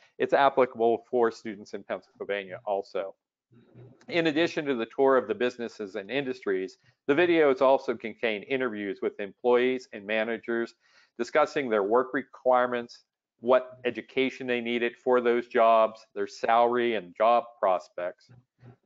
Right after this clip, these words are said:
And the videos provide an accurate picture of today's workplace, breaking down stereotypes and assumptions while emphasizing the knowledge and skills required to be successful. And under the resource section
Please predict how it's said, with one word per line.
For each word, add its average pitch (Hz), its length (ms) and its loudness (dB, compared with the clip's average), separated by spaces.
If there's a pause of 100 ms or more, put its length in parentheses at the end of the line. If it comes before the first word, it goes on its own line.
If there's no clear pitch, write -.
(140)
And 147 180 0
the 147 60 0
videos 196 360 2
provide 127 380 4
an 117 100 -2
accurate 120 460 -2
picture 127 280 -4
of 104 100 -6
today's 107 400 -4
workplace, 110 680 -6
breaking 117 360 -4
down 101 240 0
stereotypes 131 840 0
and 101 100 -6
assumptions 104 600 -4
while 101 280 2
emphasizing 117 680 0
the 101 100 -8
knowledge 113 440 2
and 101 80 -14
skills 104 420 0
required 98 420 0
to - 60 -20
be 92 140 -12
successful. - 720 -6 (1040)
And 131 120 0
under 156 240 2
the 127 100 2
resource 143 560 0
section 104 580 -2